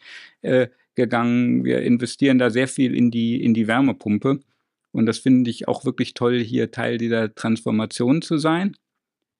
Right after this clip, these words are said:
Vielleicht noch ein Wort auch zur, zur Wärmepumpe, weil das ging ja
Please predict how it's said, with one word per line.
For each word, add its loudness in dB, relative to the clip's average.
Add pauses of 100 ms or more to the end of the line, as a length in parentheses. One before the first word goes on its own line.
(400)
Vielleicht 4
noch 2
ein 4
Wort 4
auch 0
zur, 4
zur 0
Wärmepumpe, 0
weil 4
das 2
ging 4
ja 2